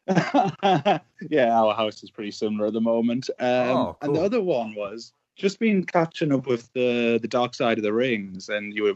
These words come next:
Speaker 1: talking on the reviews about how you could do, like, for other, not just wrestling, it could be, you know, other sports, they could turn it into a franchise. How do they get away with using, like, the W W F, W W E, uh, footage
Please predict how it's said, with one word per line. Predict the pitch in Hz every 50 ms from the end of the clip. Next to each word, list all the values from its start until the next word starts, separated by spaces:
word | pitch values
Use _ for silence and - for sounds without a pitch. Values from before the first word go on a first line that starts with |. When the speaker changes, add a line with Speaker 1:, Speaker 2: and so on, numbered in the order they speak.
| - _
Speaker 1:
talking | - 123 110 104 - 117 110
on | 104 101
the | 104
reviews | 101 98 98 101 104 104 104 104 107 104 98 104
about | 98 95 101 101 98 98 98 98 95 - - -
how | - 101 104 101 101 101 101 98 - _ _ _
you | - 107
could | - 113
do, | 104 107 101 101 98
like, | 101 95 95 95 -
for | - 104 98 98 95 92 95 _ _ -
other, | 120 113 113 104 101 107
not | 110 104 -
just | - 101 - -
wrestling, | 107 110 104 - - - 107 98 98
it | 95 95
could | - - 98 95
be, | 104 101
you | 101 101
know, | 98 98 98 98
other | 82 98 107 104
sports, | - - - - 107 101 101 98 95 -
they | 104 101
could | - - - -
turn | - 113 104 101
it | 107 101
into | 104 104 101 95 98
a | -
franchise. | - - 104 104 110 117 113 - 98 95 90 - 92 - - - _ _ _ _ _ _ _ _ _
How | - - 143 170 196
do | 208 190 202 214 214 214 208 196 185 165 143 - _
they | - 127 120
get | 117 117 135 127 143
away | 120 107 104 107 110 113 139 151 175 196
with | 208 180 -
using, | 113 110 107 110 120 127 147 156 160 170
like, | 180 175 156 165 - _ _
the | 156 143
W | - 156 160 160
W | 151 156 160 165 156
F, | 160 160 160 _ _ -
W | 110 110 113 110
W | 110 113 117 120
E, | 120 - _ - - - - -
uh, | 131 135 147 147 143 139
footage | 131 - - 139 135 135 139 151 151 - - - -